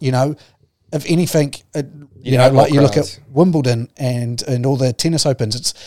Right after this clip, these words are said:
Speaker 1: the crowds are there. Like, they all, we always talk about, you know, equal pay. Well, now you've got an equal, you know, t-, like, everyone's bringing in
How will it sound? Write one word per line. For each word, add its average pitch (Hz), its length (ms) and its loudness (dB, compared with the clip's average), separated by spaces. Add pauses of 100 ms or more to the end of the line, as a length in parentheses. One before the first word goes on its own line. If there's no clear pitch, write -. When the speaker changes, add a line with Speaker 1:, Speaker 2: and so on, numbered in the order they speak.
(160)
Speaker 1:
the 139 80 -2
crowds 160 400 8
are 151 80 4
there. 151 320 4 (400)
Like, 143 340 0
they 160 160 4
all, 175 300 6
we 160 160 4
always 170 220 4
talk 156 200 2
about, 139 280 0
you 127 60 -2
know, 123 140 -4
equal 135 240 -4
pay. 123 540 0
Well, 127 440 2 (600)
now 156 220 4
you've 160 240 2
got 147 280 4 (340)
an 143 120 -4
equal, 139 420 0
you 127 100 0
know, 123 260 -2 (340)
t-, 165 240 -2
like, 123 340 0
everyone's 151 400 6
bringing 139 320 2
in 123 280 0